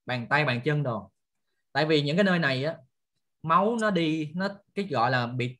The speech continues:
nó tưới máu ở những cái nơi này nó, nó ít hơn so với phần trọng tâm cơ thể, so với nội tạng, so với cái phần thân. Nên khi chúng ta bị lạnh vậy, chúng ta bị lạnh, chúng ta lạnh từ bàn tay,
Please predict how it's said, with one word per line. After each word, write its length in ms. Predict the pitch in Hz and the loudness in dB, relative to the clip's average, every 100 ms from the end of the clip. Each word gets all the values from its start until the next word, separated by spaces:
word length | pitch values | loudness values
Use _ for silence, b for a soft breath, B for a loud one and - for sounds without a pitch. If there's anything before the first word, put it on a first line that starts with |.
| - | -10
nó 220 | 175 190 | 0 0
tưới 340 | 196 - 202 226 | 2 4 6 6
máu 240 | 196 220 | 6 4
ở 80 | 160 | 2
những 160 | 151 160 | 0 -2
cái 100 | 190 | 0
nơi 260 | 180 175 170 | 4 4 4
này 260 | 135 113 | 2 -2
nó, 100 | 127 165 - | -4 -10 -6
nó 120 | 170 190 | -2 0
ít 140 | 233 - | 0 2
hơn 300 | 180 160 151 | 2 4 2
so 360 | - 160 147 143 | -2 2 4 4
với 320 | 151 165 208 202 | 0 0 0 -2
phần 300 | 117 110 107 | -6 -6 -4
trọng 220 | 107 127 | -2 0
tâm 160 | 143 147 | 0 0
cơ 80 | 143 | -2
thể, 320 | 131 101 156 - _ _ _ _ _ _ _ _ _ _ _ | -2 -2 -4 -8 _ _ _ _ _ _ _ _ _ _ _
so 140 | 165 | 2
với 100 | 160 | 4
nội 160 | 180 120 | 4 4
tạng, 300 | 110 98 104 104 | 2 0 -4 -4
so 200 | 151 143 | 0 2
với 440 | 156 180 208 208 - | 4 4 2 -2 -8
cái 80 | 180 | -8
phần 140 | 135 123 | -4 0
thân. 220 | 156 143 - _ _ _ _ _ _ _ _ _ _ | 0 0 -4 _ _ _ _ _ _ _ _ _ _
Nên 400 | 156 180 180 175 175 | 2 4 4 2 0
khi 120 | 190 | -2
chúng 120 | 202 | 0
ta 80 | 180 | 0
bị 120 | 139 | 0
lạnh 380 | 143 120 151 175 | 0 -2 -2 0
vậy, 220 | 123 113 - _ _ | 0 -2 -8 _ _
chúng 100 | 214 | -2
ta 60 | 180 | 0
bị 100 | 147 | 0
lạnh, 200 | 127 131 | 0 -2
chúng 100 | 185 | 0
ta 100 | 165 | 0
lạnh 260 | 131 131 147 | 0 -2 0
từ 140 | 143 | 0
bàn 180 | 131 123 | 0 0
tay, 260 | 139 147 147 | 0 0 0